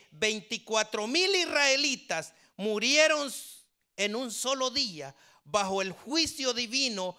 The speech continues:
cuando pecaron con mujeres moabitas, mientras el pueblo acampaba en Sitín.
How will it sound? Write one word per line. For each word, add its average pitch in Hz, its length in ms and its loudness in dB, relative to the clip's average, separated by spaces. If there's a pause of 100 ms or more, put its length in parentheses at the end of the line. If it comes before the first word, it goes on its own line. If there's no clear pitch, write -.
(260)
cuando 208 420 0
pecaron 254 640 2 (240)
con 220 220 2
mujeres 247 640 2
moabitas, 247 960 -2 (720)
mientras 196 480 -2
el 190 260 -2
pueblo 240 640 0 (680)
acampaba 220 1040 0 (140)
en 180 260 -4
Sitín. 180 680 -8